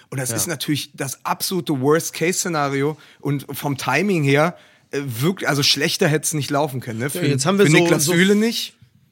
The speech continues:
Speaker 2: Ja. Ja, jetzt
Speaker 1: Und
Speaker 2: haben
Speaker 1: für
Speaker 2: wir
Speaker 1: die
Speaker 2: für die
Speaker 1: beide
Speaker 2: Innenver-
Speaker 1: Mannschaften nicht.
Speaker 2: jetzt haben wir für die Innenverteidigung im Grunde genommen im, im Hinblick auf die E M so eine Art, äh, Causa Neuer.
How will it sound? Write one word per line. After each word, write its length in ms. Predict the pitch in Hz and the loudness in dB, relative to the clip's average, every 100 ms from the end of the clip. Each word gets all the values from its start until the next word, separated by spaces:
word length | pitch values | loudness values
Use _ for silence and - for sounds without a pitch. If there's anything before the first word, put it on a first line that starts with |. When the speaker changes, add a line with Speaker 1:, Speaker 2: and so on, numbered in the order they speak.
| _ | _
Speaker 2:
Ja. 260 | 160 160 - _ _ _ _ _ _ _ | -4 -4 -6 _ _ _ _ _ _ _
Ja, 140 | - 180 | -2 0
jetzt 100 | 151 | 0
Speaker 1:
Und 60 | |
Speaker 2:
haben 60 | 202 | 2
Speaker 1:
für 40 | 196 | 2
Speaker 2:
wir 20 | |
Speaker 1:
die 60 | 175 | 2
Speaker 2:
für 80 | |
die 60 | 160 | 4
Speaker 1:
beide 200 | 156 170 | 6 6
Speaker 2:
Innenver- 40 | 180 | 4
Speaker 1:
Mannschaften 400 | 190 208 175 117 | 2 0 -2 -4
nicht. 280 | 107 - - - | -10 -14 -12 -6
Speaker 2:
jetzt 160 | 139 | -2
haben 120 | 175 | -2
wir 80 | 175 | -2
für 120 | 143 | -2
die 180 | 135 135 | -4 -2
Innenverteidigung 840 | 139 226 208 185 165 185 190 185 | 0 0 -2 -4 -2 -2 -2 -4
im 120 | 151 131 | -4 -4
Grunde 240 | 139 202 | -4 -4
genommen 400 | 175 165 170 156 | -6 -8 -8 -8
im, 280 | 135 135 135 | -6 -4 -6
im 240 | - 123 | -8 -6
Hinblick 380 | 107 170 180 170 | -2 -2 -2 -4
auf 140 | 127 | -8
die 240 | 143 123 120 _ _ - - _ _ | -8 -12 -12 _ _ -20 -20 _ _
E 140 | 156 139 | -2 -2
M 280 | 123 123 202 | -2 -4 -4
so 160 | 170 170 | -4 -4
eine 240 | 151 160 | -4 -4
Art, 300 | 131 139 147 135 | -4 -6 -6 -6
äh, 360 | 139 139 139 139 | -4 -2 -4 -8
Causa 400 | - 135 156 147 | -8 -4 -2 -2
Neuer. 520 | 143 139 170 131 90 | 0 0 0 -4 -8